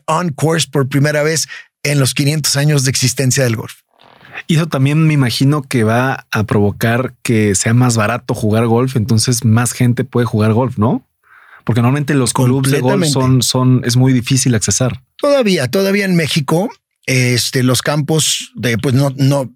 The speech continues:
Speaker 1: o técnicamente no tenemos campos públicos. Campos públicos como, como en Estados Unidos o en Gran Bretaña o la, lugares mucho más desarrollados en este deporte,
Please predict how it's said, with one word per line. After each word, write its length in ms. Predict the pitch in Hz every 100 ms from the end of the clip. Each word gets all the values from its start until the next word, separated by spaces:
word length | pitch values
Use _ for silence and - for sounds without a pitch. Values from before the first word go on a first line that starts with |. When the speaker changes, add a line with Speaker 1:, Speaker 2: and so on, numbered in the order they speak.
| _
Speaker 1:
o 440 | - - 127 - - _ _ -
técnicamente 640 | 135 170 139 117 139 143
no 100 | 131
tenemos 260 | 139 131 123
campos 300 | 127 131 -
públicos. 580 | 185 185 131 - - - _ _ -
Campos 260 | 127 151 -
públicos 360 | 220 240 190
como, 400 | 165 147 117 - -
como 240 | 123 120
en 80 | 117
Estados 260 | 113 170 156
Unidos 380 | 135 156 156 131
o 80 |
en 60 | 120
Gran 200 | 123 139
Bretaña 400 | 131 127 127 135
o 100 | 117
la, 260 | 113 110 110
lugares 500 | 113 113 131 131 -
mucho 360 | 180 131 117
más 120 | 127
desarrollados 500 | 139 135 123 123 131
en 80 | 139
este 180 | 127 135
deporte, 440 | 139 151 139 165